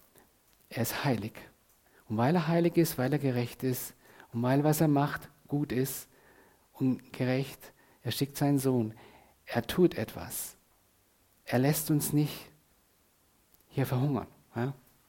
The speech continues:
Oder sterben, einfach nur so. Aber wenn wir wirklich Sa-,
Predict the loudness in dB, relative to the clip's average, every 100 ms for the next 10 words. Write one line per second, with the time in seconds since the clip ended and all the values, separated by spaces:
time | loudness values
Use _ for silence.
0 | _ -2 -2 -2 -6 2 4 4 -2 -10
1 | _ _ _ _ _ -2 0 2 2 2
2 | 0 -4 -14 _ _ _ _ _ _ -14
3 | 0 6 6 6 6 8 8 8 8 4
4 | 0 2 2 2